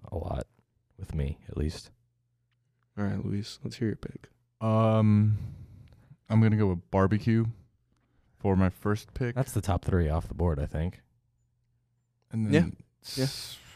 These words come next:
Speaker 3: I might get flagged for this one, but I'm gonna go peanut butter.
Speaker 2: That's not a condiment.
Speaker 1: That's not a
Speaker 3: No?
Speaker 2: That's
Speaker 1: condiment.
Speaker 2: not a
Speaker 3: Okay, then
Speaker 2: condiment.
Speaker 3: let me
Speaker 2: That's not a condiment.
Speaker 1: Peanut butter for a what?
Speaker 2: Someone will argue
Speaker 3: People will
Speaker 2: that
Speaker 3: argue
Speaker 2: that's a
Speaker 3: it's a
Speaker 2: con-,
Speaker 3: condiment.
Speaker 2: do you believe it's a condiment?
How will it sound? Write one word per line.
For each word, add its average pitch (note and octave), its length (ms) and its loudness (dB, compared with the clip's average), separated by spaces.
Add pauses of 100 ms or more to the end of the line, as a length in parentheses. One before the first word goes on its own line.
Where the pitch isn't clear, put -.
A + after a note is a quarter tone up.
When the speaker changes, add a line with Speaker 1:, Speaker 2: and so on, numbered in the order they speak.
(180)
Speaker 3:
I G#2+ 60 -2
might A2 200 4
get G#2+ 120 -2
flagged F2+ 420 -4
for - 120 -10
this F2 220 -6
one, F2+ 320 0 (120)
but F2 100 -10
I'm F2+ 100 0
gonna F2 160 -2
go E2+ 120 -2
peanut E2+ 340 -2
butter. - 360 -6 (1000)
Speaker 2:
That's A#2+ 280 4
not G#2 160 4
a - 20 -6
condiment. - 280 -8
Speaker 1:
That's F2+ 200 -2
not D#2 180 -4
a G#2 60 0
Speaker 3:
No? G#2+ 80 6
Speaker 2:
That's G#2+ 160 6
Speaker 1:
condiment. - 20 4
Speaker 2:
not G#2 280 4
a - 20 0
Speaker 3:
Okay, F2 80 -4
then F2 120 -2
Speaker 2:
condiment. F2+ 420 -4
Speaker 3:
let - 80 -16
me - 20 -20 (580)
Speaker 2:
That's A2 140 -2
not G2+ 120 2
a G2 40 -4
condiment. - 340 -12 (420)
Speaker 1:
Peanut - 360 -8
butter G2+ 400 0 (420)
for E2+ 140 -4
a E2 60 -2
what? E2 360 -2 (240)
Speaker 2:
Someone F#3 520 6
will D#3+ 180 6
argue A#2+ 640 2 (300)
Speaker 3:
People G3+ 240 2
will D#3+ 80 4
Speaker 2:
that A2 100 4
Speaker 3:
argue A#2 100 6
Speaker 2:
that's G2+ 220 6
a - 20 0
Speaker 3:
it's - 80 -4
a - 40 -12
Speaker 2:
con-, A#2+ 160 0
Speaker 3:
condiment. G2+ 220 4
Speaker 2:
do C#3 80 8
you F#3 80 4
believe G#3+ 220 0
it's G#3+ 120 -6
a - 20 -14
condiment? A3+ 400 -2